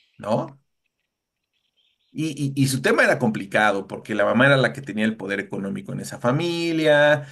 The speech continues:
porque, eh, había un matriarcado todo en esa familia, o sea, todas las, la abuela, la bisabuela, las hermanas de la mamá, todas eran con, o sea, eran mujeres empresarias con mucha lana, ¿no?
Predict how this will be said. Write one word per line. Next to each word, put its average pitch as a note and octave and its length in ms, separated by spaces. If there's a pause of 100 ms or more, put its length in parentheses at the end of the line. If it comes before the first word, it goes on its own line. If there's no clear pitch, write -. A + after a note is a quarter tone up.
(280)
porque, G#2 680 (180)
eh, G#2 580 (260)
había A2 260
un A2+ 60
matriarcado G2 640
todo G2 200
en G2 80
esa - 180
familia, C3 380
o - 20
sea, G#2 160
todas G2+ 160
las, G2 180
la F#2+ 100
abuela, A2+ 580
la E2+ 220 (120)
bisabuela, G2+ 840
las F2+ 220
hermanas G2 460
de F2+ 80
la - 100
mamá, A2+ 500
todas G#2+ 300
eran G#2+ 300
con, - 140
o - 60 (320)
sea, A#2 180
eran G#3 240
mujeres D3+ 460
empresarias A#2+ 720 (120)
con G#2+ 180
mucha F#3+ 480
lana, - 500 (360)
¿no? A#2+ 320